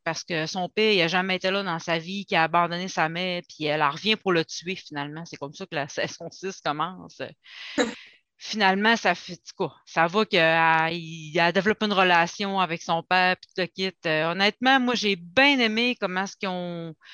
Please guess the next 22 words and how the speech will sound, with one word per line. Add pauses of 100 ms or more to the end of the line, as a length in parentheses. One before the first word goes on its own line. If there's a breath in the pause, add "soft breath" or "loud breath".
(340 loud breath)
mis
une
conclusion
à
cette
série-là,
quand
on
sait
que
la
série,
elle
devait
finir
depuis
déjà
trois
saisons
au
moins,
quand